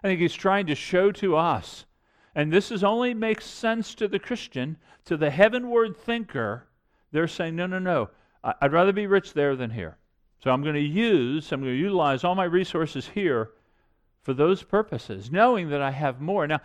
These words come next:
this is not a prosperity doctrine. This isn't what you hear the prosperity teachers on television teaching.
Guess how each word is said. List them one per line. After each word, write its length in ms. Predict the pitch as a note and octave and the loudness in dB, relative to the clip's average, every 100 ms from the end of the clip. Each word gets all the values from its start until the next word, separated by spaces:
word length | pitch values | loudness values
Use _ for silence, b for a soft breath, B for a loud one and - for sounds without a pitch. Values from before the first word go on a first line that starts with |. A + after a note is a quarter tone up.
| B | B
this 200 | G3+ - | -6 -4
is 80 | G#3 | 0
not 160 | A3 C#4 | 2 2
a 40 | |
prosperity 640 | - G#3+ G#3 G3 A#3 A3+ | 2 0 2 4 4 2
doctrine. 540 | C#3 A#2+ C#3+ - A2+ - b b - | 0 0 0 -4 -8 -10 b b -4
This 180 | D#3+ G3+ | -2 0
isn't 180 | G3 | 0
what 160 | A3+ A#3 | 0 0
you 120 | A3+ | 2
hear 160 | A3 A3 | 4 4
the 60 | G#3 | 4
prosperity 560 | G#3 G3 - G#3+ G#3 | 2 2 0 0 0
teachers 400 | - A3 G#3+ F3 | -6 -10 -8 -4
on 120 | F#3 | -6
television 480 | - G3 G3+ E3+ C3 | -2 0 0 -2 -6
teaching. 320 | C#3 C3+ F#3 | -6 -6 -8